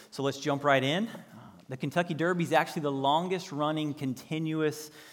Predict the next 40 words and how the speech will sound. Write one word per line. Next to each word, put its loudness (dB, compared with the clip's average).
sporting 2
event -4
in -4
the -2
United -2
States, -10
dating -4
all -2
the -6
way -4
back -2
to -10
eighteen -10
seventy-five. -8
Fun -12
fact. -14
Secretariat 0
remains 0
the -6
fastest 2
horse 0
in -2
the -4
Kentucky -4
Derby -6
history. -4
Set -2
a -2
record 2
in -2
nineteen -2
seventy-three -4
that's -8
still -8
yet -4
to -10
be -6
broken, -6
broken, -8
one -6